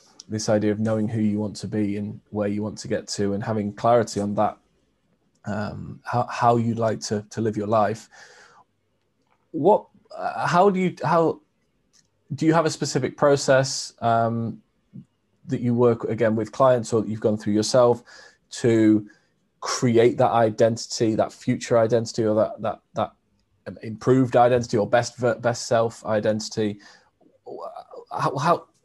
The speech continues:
tell us a little bit about that, because I'm sure there are people listening thinking, "This, I, I love that idea. It makes a lot of sense, but how do I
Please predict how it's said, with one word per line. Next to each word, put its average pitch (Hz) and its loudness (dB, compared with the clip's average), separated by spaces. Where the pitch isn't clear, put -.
tell 214 6
us 175 4
a 175 6
little 147 4
bit 120 4
about 127 4
that, 120 2
because 120 -4
I'm 123 0
sure 147 0
there 127 4
are 117 0
people 123 0
listening 117 -4
thinking, 113 -4
"This, - -10
I, 113 -4
I 117 0
love 127 2
that 120 2
idea. 110 2
It 107 -2
makes 120 -2
a 113 -4
lot 110 -2
of 110 -8
sense, 113 -4
but 117 0
how 131 2
do 127 0
I 117 0